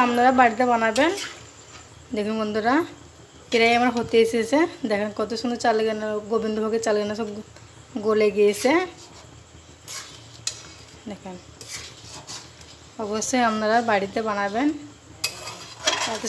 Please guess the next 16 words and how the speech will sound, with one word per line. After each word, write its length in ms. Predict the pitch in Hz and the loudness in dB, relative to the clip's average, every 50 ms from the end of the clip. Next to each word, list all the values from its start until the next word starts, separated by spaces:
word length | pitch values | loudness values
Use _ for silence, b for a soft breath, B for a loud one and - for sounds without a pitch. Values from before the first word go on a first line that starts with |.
| 214 - | 0 2
সুন্দর 300 | 262 247 233 254 262 285 311 302 302 302 - - - - | 2 2 4 6 6 6 6 4 2 -2 -6 -12 -18 -8
খেতে 240 | - - - - 247 | -2 -2 0 2 4
লাগবে। 360 | 233 220 220 202 196 202 240 285 339 339 - - - - 277 - - - - - - - - - - - - - - - - - - - 262 226 220 | 4 4 4 2 2 2 2 2 2 2 -2 -8 -14 -12 -12 -12 -12 -10 -8 -8 -8 -8 -12 -16 -20 -20 -20 -20 -20 -20 -20 -20 -8 -2 0 2 2
একবার 260 | 214 208 220 233 247 247 - | 2 2 2 2 2 2 0
খাবেন 260 | - 220 214 220 240 262 254 | 0 0 2 2 2 0 0
তো 60 | 269 | 0
বারবার 360 | 247 226 214 208 214 214 226 240 - | 2 2 4 4 4 2 0 -2 -2
খেতে 180 | - 220 - 226 220 | -4 -4 0 0 0
ইচ্ছে 180 | 214 - - 247 233 - | 0 0 -4 -4 -2 -2
করবে। 260 | 233 226 233 254 311 - - - - - - - - - - - - - - - - - - - - - - - - - - - - - 247 | 0 0 2 0 0 -2 -4 -10 -18 -20 -20 -20 -20 -20 -20 -20 -20 -20 -20 -20 -20 -18 -18 -16 -16 -16 -16 -16 -16 -16 -18 -12 -6 0 2
আমার 160 | 247 254 269 254 254 | 4 6 6 6 6
ভিডিও 280 | 247 262 220 220 247 247 240 247 | 4 4 4 4 4 4 4 2
দেখছেন, 320 | 233 233 - - 269 277 302 294 277 277 | 0 0 0 2 2 4 4 2 2 4
কেউ 140 | 269 254 262 269 262 - | 4 6 6 4 4 2
সাবস্ক্রাইব 440 | - 247 233 233 240 - 269 240 247 233 240 240 | 4 4 4 2 2 0 0 0 0 2 2 0
করছেন 340 | 226 220 - - 226 208 | 0 0 0 -2 -2 0